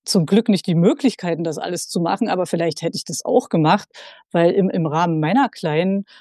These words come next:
finanziellen Handlungsfenster hab ich auch ganz schön viel ausprobiert und merkwürdige Leute kennengelernt, die zu mir gesagt haben, "Na ja, das ist vielleicht dein Karma, vielleicht hast du in deinem vorherigen Leben ganz schlimme Sachen gemacht und bist jetzt mit Blindheit gestraft."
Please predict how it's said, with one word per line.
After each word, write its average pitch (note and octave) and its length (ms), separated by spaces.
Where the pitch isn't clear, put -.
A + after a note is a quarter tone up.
finanziellen G#3 720
Handlungsfenster G3+ 1040
hab G3 100
ich F3+ 100
auch A3+ 180
ganz F3 240
schön F#3+ 240
viel F#3 220
ausprobiert G3+ 720
und F#3 180
merkwürdige G3 560
Leute D#3+ 320
kennengelernt, F#3 640
die F3+ 80
zu - 160
mir E3+ 140
gesagt D#3+ 340
haben, D3+ 100
"Na C#3+ 80
ja, F3 300
das C#3+ 140
ist - 180
vielleicht E3 340
dein D#3 200
Karma, G#3+ 680
vielleicht F3 400
hast E3 200
du G3 60
in F#3 100
deinem F3+ 260
vorherigen F#3+ 560
Leben F#3+ 260
ganz F3+ 200
schlimme E3+ 240
Sachen D3+ 340
gemacht A#3+ 340
und F#3 480
bist E3 220
jetzt D#3+ 200
mit D3 140
Blindheit F#3+ 460
gestraft." F3 720